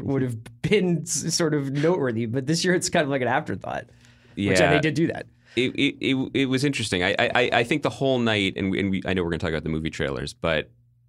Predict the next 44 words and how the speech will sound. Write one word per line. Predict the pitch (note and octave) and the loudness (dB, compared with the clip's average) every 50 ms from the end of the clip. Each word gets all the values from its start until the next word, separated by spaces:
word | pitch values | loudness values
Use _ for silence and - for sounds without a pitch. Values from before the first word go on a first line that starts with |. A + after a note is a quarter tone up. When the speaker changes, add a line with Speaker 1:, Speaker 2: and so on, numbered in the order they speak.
| _ _ - | _ _ -4
Speaker 2:
it | F#2 F#2+ | -4 -2
was | E2+ D#2+ G2+ G2 F#2+ F2+ E2 - - - _ _ _ _ _ - | 0 2 2 2 2 0 -2 -4 -10 -12 _ _ _ _ _ -4
interesting | F#2+ A2+ A#2+ A#2+ - C#3 B2 - - - A#2 A2 G#2 G2+ G2 F#2+ F#2+ F#2+ - - _ _ _ _ _ _ _ _ _ - | -2 -2 -2 0 -2 -4 -4 -4 -4 0 0 0 2 0 0 -2 -2 -4 -6 -10 _ _ _ _ _ _ _ _ _ -8
to | - G2+ | -4 -2
me | F#2+ F#2+ G2 F#2+ F#2 F2 F2 E2+ | 0 2 2 2 2 2 0 0
in | D#2+ - - F2 F2 | -2 -2 -2 -2 -2
the | E2+ F2 | -2 -2
light | E2+ E2+ E2+ E2+ E2+ | 0 0 0 0 0
of, | E2+ E2 D#2+ D#2 E2 | 0 0 0 -2 -2
and | F2 | -2
this | F2+ F2 | -4 -2
is, | F#2+ F2 - - - - - - _ _ _ _ _ - | -4 -6 -6 -8 -12 -14 -18 -20 _ _ _ _ _ -6
I'm | G2+ F#2+ | -6 -2
sure | - G#2 F#2+ | 0 0 0
a | E2 | 0
bunch | F#2 F2 - | -2 -4 -6
of | - | -6
people | E2+ D#2 E2 | -6 -4 -4
read | D#2+ E2 D#2 | -2 -2 -2
this. | D#2 D#2 D2+ - | -2 -2 -4 -2
I, | D2+ D#2 - | -4 -4 -4
I | - E2 | -4 -4
hope | D#2+ D#2 - | -6 -4 -4
they | D#2 D2+ | -4 -4
do. | D2 D#2+ D#2 D2+ D2+ | -2 -2 -2 -2 -2
Uh, | D2+ D2+ | -2 -2
Brian | - F2 E2+ E2 D#2+ | -2 -2 -2 -2 -2
Curtis's | D#2 - E2 D#2 D#2 D2+ - - - D#2+ | -4 -4 -4 -2 -2 -4 -6 -10 -12 -14
piece | - - D#2+ D2 | -10 -10 -8 -6
on | E2 D#2+ | -6 -6
The | D#2 D2 | -4 -4
Ringer | D2 D2+ D2+ D#2 D#2+ | -4 -4 -4 -4 -4
about, | D2+ D2+ D2+ - | -4 -4 -4 -4
like, | C2+ D2+ D2 | -4 -6 -6
the | D2 B1+ | -4 -4
end | C#2+ D#2 D2+ | -4 -4 -4
of | D2 | -6
the | D2 | -6
stick | - - - - - | -8 -8 -8 -8 -8
to | C#2+ | -8
sports | - - - D#2+ D#2 D#2+ - | -12 -10 -8 -8 -8 -6 -4
era. | F2 E2+ E2+ F#2 F#2+ G2+ | -2 0 0 0 0 -2
Speaker 1:
Mm-hmm. | G#2+ - - _ _ _ _ _ _ _ _ _ - G#2 | -4 -8 -18 _ _ _ _ _ _ _ _ _ -4 -2
Speaker 2:
Um, | G#2 G2 G2 F#2+ F#2+ F#2+ - | 0 0 2 0 0 -2 -2